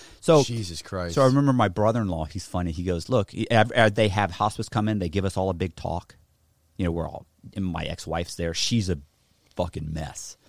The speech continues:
Speaker 1: Crying. She loves my mom. Crying, like, my sister, everybody's upset and everything. We're sitting there. And my <laughs> brother-in-law says,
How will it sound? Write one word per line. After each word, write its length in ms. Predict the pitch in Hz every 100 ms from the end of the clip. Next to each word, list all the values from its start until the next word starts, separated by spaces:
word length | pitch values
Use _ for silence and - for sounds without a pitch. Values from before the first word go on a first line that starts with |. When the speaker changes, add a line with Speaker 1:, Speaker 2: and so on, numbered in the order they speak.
| _ -
Speaker 1:
Crying. 440 | - 113 101 104
She 140 | -
loves 280 | 104 92 85
my 120 | 69
mom. 260 | 71 - - - _ _
Crying, 540 | - 117 104 107 107
like, 200 | 95 90
my 140 | 85 85
sister, 380 | - 110 - -
everybody's 400 | 117 104 101 95
upset 380 | - - 95
and 80 | 90
everything. 280 | 87 90 87
We're 80 | 85
sitting 220 | - -
there. 160 | 90 85 - - - - _
And 160 | 92 92
my 140 | 92
<laughs> 20 |
brother-in-law 560 | 85 80 127 95 90 82
says, 540 | - 87 82 80 -